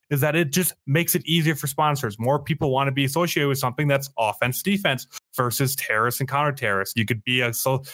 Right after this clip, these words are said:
your brand name could be said in the same line as terrorists or counter-terrorists. And that's not something you want said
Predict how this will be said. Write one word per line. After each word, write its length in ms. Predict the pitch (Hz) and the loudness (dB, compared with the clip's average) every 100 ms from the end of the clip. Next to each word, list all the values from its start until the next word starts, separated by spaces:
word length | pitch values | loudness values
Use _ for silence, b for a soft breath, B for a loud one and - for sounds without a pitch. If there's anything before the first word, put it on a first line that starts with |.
| B | B
your 180 | - 170 | -2 0
brand 400 | 139 170 214 202 | 0 0 0 0
name 220 | 160 156 | 0 -2
could 160 | 143 139 | -2 -2
be 80 | 151 | 0
said 240 | - 160 | 2 2
in 20 | |
the 80 | 156 | 0
same 400 | 139 - 175 180 | -2 0 0 0
line 560 | 139 139 170 160 135 120 b b | 0 0 2 2 0 -4 b b
as 240 | 139 147 - | -2 0 -2
terrorists 580 | - 151 139 127 - 139 | -2 -2 0 -2 0 -2
or 100 | 131 | 0
counter-terrorists. 920 | - 151 143 139 113 104 104 - - - | 0 2 0 0 0 0 -4 -8 -14 -4
And 100 | 160 | 0
that's 200 | 185 - | 0 0
not 240 | 170 185 185 | 0 0 -2
something 420 | 170 160 156 139 | -2 0 0 2
you 160 | 135 | 2
want 260 | 127 131 139 | 2 0 -2
said 220 | - 208 | 0 2